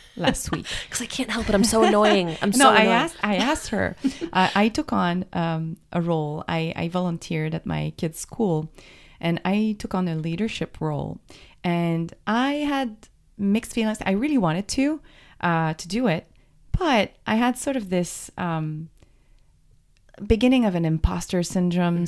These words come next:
Speaker 1: starting to be a little anxious about it. And I put so much pressure on myself, and I wanted it to be not perfect, but I, I was putting a lot of pressure on myself. But Becca told me, Well,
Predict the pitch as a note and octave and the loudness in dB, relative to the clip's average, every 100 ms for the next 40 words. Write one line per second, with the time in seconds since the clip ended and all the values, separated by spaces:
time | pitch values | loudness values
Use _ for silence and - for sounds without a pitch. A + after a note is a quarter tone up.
0 | D#3 F#3 F3 F3 - E3+ E3 E3 E3 D#3+ | -2 0 0 0 -4 -2 -2 -2 -2 -2
1 | D#3+ - D#3+ D#3 D#3+ D#3+ D3+ D3+ D#3 D3+ | -2 -2 -4 -4 -6 -4 0 0 0 -2
2 | D3+ - E3 D#3+ E3 - D#3+ D#3 - - | -4 -4 -2 -2 -4 -6 -6 -8 -8 -8
3 | - - - - - - - - - F3 | -6 -8 -8 -10 -10 -10 -8 -8 -8 -6
4 | D#3 D#3 D#3 D3+ - E3 E3 D3 D3 - | -4 -6 -6 -10 -12 -10 -6 -6 -8 -14
5 | - - - - _ B3+ - G#3+ G3 G3 | -20 -20 -20 -20 _ -4 -2 0 0 2
6 | F#3 F#3+ F3+ F#3 A3+ A#3+ C4+ A#3 F3+ C#3+ | 0 2 0 0 0 -2 -2 -2 0 -2
7 | - D3+ - - - - - - - - | -4 -8 -6 -6 -4 -8 -8 -8 -6 -6
8 | - - - - - - - - B3+ C4+ | -8 -16 -20 -20 -20 -20 -20 -8 -2 -2
9 | B3 A3+ C#4 D#4+ - G3 F#3 F3 E3+ - | -2 -2 -2 -2 0 0 0 0 -2 -6
10 | - - B3 A#3+ - | -12 -2 0 0 -4